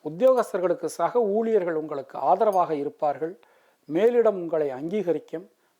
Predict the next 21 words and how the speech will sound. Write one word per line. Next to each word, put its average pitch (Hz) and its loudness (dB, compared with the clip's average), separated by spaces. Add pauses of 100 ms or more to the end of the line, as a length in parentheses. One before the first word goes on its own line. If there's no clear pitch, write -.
பொறுப்புகளை 196 0
அதிகரிக்கும். 165 -2 (540)
உங்களுக்கான 196 2 (1120)
பணியிட 240 4
மாற்றம் 208 -2
உறுதி 262 0
செய்யப்படுகிறது. 127 -6 (840)
அதே 190 4
வேளையில 165 2
செவ்வாய் 185 0
வந்து 160 -6
ஆறாம் 190 2
இடத்தை 175 -4
பார்க்கறதுனால 143 -4 (160)
வாகனங்களை 202 2
பிரயோகப்படுத்தும் 165 -2
போது 156 -6
ரொம்ப, 139 -10
ரொம்ப 143 -8
கவனம் 156 -4 (380)
தேவை. - -14